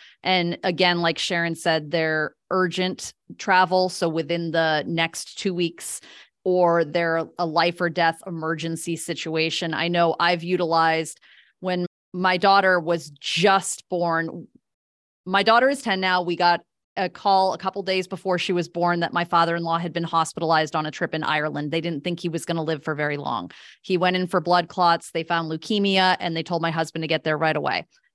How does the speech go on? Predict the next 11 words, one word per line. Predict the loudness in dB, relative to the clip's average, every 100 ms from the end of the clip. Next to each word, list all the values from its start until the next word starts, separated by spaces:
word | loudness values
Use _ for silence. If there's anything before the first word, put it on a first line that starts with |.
| _ _ 0
I | 2
got | 4 4
induced | 4 2 0 -2 -4
with | -2
my | 0 2
daughter | 4 4 4 4
at | 2 0
thirty-nine | -2 -2 -2 -2 -2 -4
weeks, | -4 -6 -8 -14 -16 -4
had | 2 2 2
her, | 0 0 0